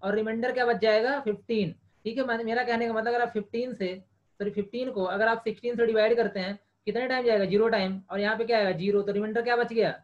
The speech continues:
फिफ्टीन। तो remainder क्या बच गया? फिफ्टीन। उसको हम लोग क्या लिखते हैं? एफ लिखते हैं। क्या लिखते हैं?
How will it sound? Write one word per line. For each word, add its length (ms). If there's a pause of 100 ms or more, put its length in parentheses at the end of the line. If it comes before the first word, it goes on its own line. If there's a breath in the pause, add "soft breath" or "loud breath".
(140)
फिफ्टीन। 420
तो 440
remainder 260
क्या 100
बच 120
गया? 160
फिफ्टीन। 420
उसको 280
हम 60
लोग 120
क्या 120
लिखते 260
हैं? 160
एफ 200
लिखते 220
हैं। 80
क्या 120
लिखते 240
हैं? 260